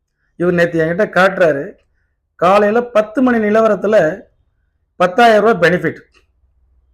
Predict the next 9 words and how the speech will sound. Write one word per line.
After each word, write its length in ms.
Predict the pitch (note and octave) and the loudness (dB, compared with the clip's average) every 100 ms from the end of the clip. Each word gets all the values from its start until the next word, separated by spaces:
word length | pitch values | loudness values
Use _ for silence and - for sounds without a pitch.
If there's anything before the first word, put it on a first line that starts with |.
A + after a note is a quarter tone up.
| _ _ _ _ _ _ _ | _ _ _ _ _ _ _
பத்தாயிரம் 460 | F#3 - B3+ A#3+ A#3+ | -6 0 2 2 2
ரூபாய் 180 | C#4+ B3 | 2 2
ஒரு 80 | |
நாளைக்கு 300 | G3+ A3 B3 - | 0 -2 -4 -4
கிடைச்சிருச்சுன்னா, 600 | G3+ G3+ A3 F#3 D#3+ F3 | -4 -2 -4 -4 -8 -6
நீங்க 200 | G3 F#3 | -6 -4
வெளியில 320 | F3 B3 C4 G#3+ | -4 -4 -2 0
வரணுமா 320 | G3 G#3 A#3 | 0 0 -2
வேண்டாமா? 360 | G#3 F#3 D#3+ C#3+ | -2 -2 -6 -8